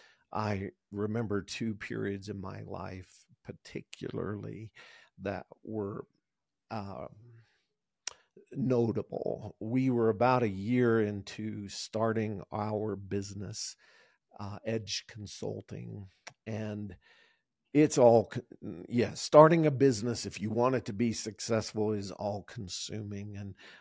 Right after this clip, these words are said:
I was commuting at the time ev-, every week to, uh, Atlanta from Washington, D C. My children lived in Atlanta, and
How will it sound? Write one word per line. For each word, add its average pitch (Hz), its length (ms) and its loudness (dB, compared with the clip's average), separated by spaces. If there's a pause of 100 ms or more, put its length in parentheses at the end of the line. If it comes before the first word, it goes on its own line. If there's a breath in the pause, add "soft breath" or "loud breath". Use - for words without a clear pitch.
I 117 200 -2
was 104 340 -2
commuting 113 840 -2
at 107 200 -8
the 87 80 -8
time 101 760 -8
ev-, 107 280 -8 (100)
every 104 440 -4
week 104 500 -8 (800 loud breath)
to, 104 520 -2
uh, 98 360 -12 (840 loud breath)
Atlanta 113 720 -4
from 101 200 -8
Washington, 104 680 -8
D 107 200 -2
C. 104 360 -6
My 95 280 -10
children 104 460 -14
lived 101 260 -18
in 101 140 -14
Atlanta, 104 720 -12
and 101 220 -8